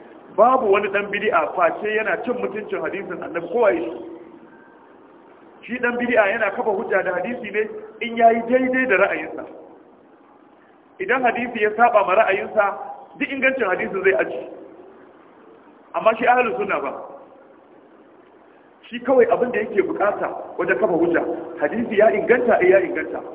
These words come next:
Kala, idza sahha al-hadith fa huwa mazhabi. Idan hadisi ya inganta,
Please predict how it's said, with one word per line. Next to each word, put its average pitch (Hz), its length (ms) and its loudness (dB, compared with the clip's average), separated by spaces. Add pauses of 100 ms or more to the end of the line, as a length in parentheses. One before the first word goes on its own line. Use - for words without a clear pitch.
(180)
Kala, 165 240 -2 (800)
idza 185 320 2
sahha 220 200 4
al-hadith 180 440 -2 (680)
fa 160 60 0
huwa 185 240 -2
mazhabi. 175 440 -2 (960)
Idan 196 260 0
hadisi 202 480 -2
ya 190 120 4 (100)
inganta, 220 520 0